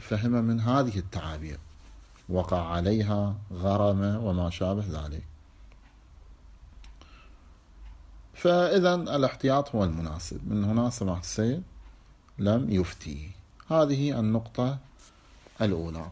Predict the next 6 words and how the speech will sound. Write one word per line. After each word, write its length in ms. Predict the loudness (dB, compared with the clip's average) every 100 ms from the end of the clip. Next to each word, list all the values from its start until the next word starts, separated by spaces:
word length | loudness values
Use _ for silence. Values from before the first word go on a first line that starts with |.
| 4
قال: 440 | 8 8 6 2 -2 -10 -18 -20 -18 -18 -18 -20 -20 -6
"إذا 240 | 4 6 6
جامع 540 | 4 4 6 4 4
المحل 560 | 4 2 0 0 0 0
زوجته 680 | 0 0 0 0 -2 -2
المحرمة، 800 | -2 -2 -4 -4 -4 -2 -2 -2